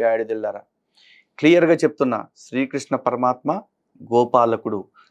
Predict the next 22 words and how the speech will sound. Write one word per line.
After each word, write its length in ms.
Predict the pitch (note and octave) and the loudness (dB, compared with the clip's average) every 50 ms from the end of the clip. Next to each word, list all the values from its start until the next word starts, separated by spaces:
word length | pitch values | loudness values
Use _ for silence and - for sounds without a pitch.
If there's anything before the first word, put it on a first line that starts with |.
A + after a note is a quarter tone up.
| _ - | _ -18
గోరక్షకుడు. 1400 | - - B2+ D3 D#3+ E3 D#3 - - A2+ B2+ C#3 - - - - G3+ F#3+ G3 F#3+ F3+ E3 E3+ E3 D#3 B2+ G2+ - - _ _ _ _ _ - - - - | -4 2 4 4 6 6 4 2 2 2 2 2 2 -2 0 2 2 2 4 4 4 6 6 6 4 2 0 -4 -10 _ _ _ _ _ -20 -14 0 2
ఈ 40 | C#3 | 4
మొక్క 260 | C#3 D3+ D#3+ - - | 6 6 6 6 4
నేను 340 | E3+ D3 C#3+ C#3+ E3 F3+ F3+ | 4 4 4 2 2 4 4
చెప్పట్లేదురా 520 | F#3 F3 F3 - F3 D#3+ F3 F3 D#3 D#3 C#3+ | 2 4 4 2 4 4 4 4 4 2 2
సన్నాసుల్లారా. 840 | - - - C#3 E3+ F3+ F3+ F3+ - F#3+ F3+ F#3 F#3 F3+ E3+ A#2 F#2+ - _ _ _ - | 0 0 0 2 2 2 2 2 0 -2 0 2 2 4 2 2 0 -4 _ _ _ 0
అదే 340 | A#2+ B2 B2+ D#3+ F#3 G3+ G#3 | 0 0 2 2 2 2 2
బ్రహ్మ 400 | F3 C#3 C3+ C3+ D3 E3+ F#3 G#3 | 0 -2 -2 -2 -2 0 0 0
వైవర్త 580 | G3+ D#3+ D3 D#3 F3 G3 G3+ G#3 G3 - - | 0 2 2 0 2 2 0 -2 -2 -2 -4
పురాణంలో 840 | - E3 - F#3+ F#3+ F#3+ G3 G3 G3 G3 G3 F#3+ E3+ D3+ D#3 F3 E3+ _ _ _ _ - | -4 -2 0 0 0 0 0 -4 -6 -6 -4 -2 -2 -2 -4 -6 -10 _ _ _ _ -2
ఆ 140 | B2 C3 C3 | 0 0 0
రుక్మి, 640 | B2+ A#2 B2+ C#3+ D3+ - _ F#3+ G3+ A3+ G3+ C3 - _ _ _ _ _ _ _ _ _ - | 0 -4 -8 -10 -10 -10 _ -4 -2 -2 -2 -2 -6 _ _ _ _ _ _ _ _ _ -4
ఆ 40 | - | -4
రుక్మి 360 | - - C3+ C#3 - - G3 | -4 -4 -6 -10 -6 -2 0
ఎవడైతే 360 | G3 F3+ F3+ F#3 F3+ F3+ F#3 | 2 2 4 2 0 0 -2
ఉన్నాడో, 360 | F3+ E3 E3 E3+ F3 F3 F#3 F3 | -2 -2 -2 0 0 0 0 0
భీష్మకుడి 640 | C3+ - - D#3 E3 - - F3+ F3 - F#3 E3+ | -2 -4 -6 -6 -6 -4 -4 -4 -4 -2 -2 -2
యొక్క 200 | E3+ D#3+ - - | -2 0 0 0
కొడుకు, 520 | D3 - - - D#3 E3 F3 F3+ F#3+ F#3+ | 0 0 2 2 2 2 2 2 2 2
రుక్మిణీదేవి 600 | F3+ E3 D#3 D#3 - E3+ F3 F3 D3+ E3 E3 D#3 | 2 2 0 -2 -2 -2 -2 0 2 0 2 2
యొక్క 220 | E3 D#3+ D#3 - D3 | 2 0 2 2 0
అన్న, 520 | - - B2+ C#3 F3 F#3+ D#3+ B2 A#2 C3 | 2 2 2 2 2 2 2 2 0 -4